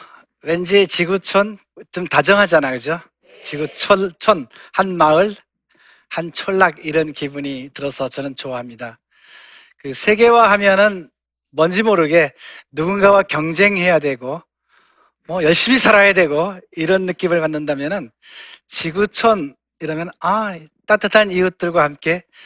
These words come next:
오손도손 재미있게 살아야지 이런 느낌이 저는 듭니다. 여러분 어떠신지 모르겠어요. 어, 근데 이제 지구촌이란 말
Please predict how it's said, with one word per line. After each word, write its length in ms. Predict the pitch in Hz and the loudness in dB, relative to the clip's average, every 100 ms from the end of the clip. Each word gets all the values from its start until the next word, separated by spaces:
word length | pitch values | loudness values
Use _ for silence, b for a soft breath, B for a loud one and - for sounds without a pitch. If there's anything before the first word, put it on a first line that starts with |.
| b - | b -4
오손도손 600 | 156 185 190 170 180 185 | 0 2 2 2 2 0
재미있게 480 | - 170 175 160 170 | 0 2 0 0 0
살아야지 600 | 165 151 143 135 165 165 B B | 2 0 0 -2 -8 -10 B B
이런 280 | 165 202 214 | 2 2 2
느낌이 480 | 202 - 196 180 170 | -4 -2 -2 -2 -4
저는 480 | 151 151 147 143 - | -4 -4 -6 -8 -14
듭니다. 340 | - 135 127 123 | -14 -12 -10 -4
여러분 260 | 151 160 | -2 -2
어떠신지 400 | 151 147 - 143 | -4 -6 -10 -12
모르겠어요. 560 | 135 123 120 - 117 120 - B B B B B B B B B B _ _ - | -12 -12 -12 -12 -12 -16 -18 B B B B B B B B B B _ _ -10
어, 440 | 147 143 143 143 - | -4 -2 -2 -4 -4
근데 160 | 190 | -2
이제 100 | 208 | 0
지구촌이란 800 | 185 202 214 254 247 240 233 214 | 2 2 2 2 2 4 4 4
말 460 | 202 185 175 160 | 4 4 4 0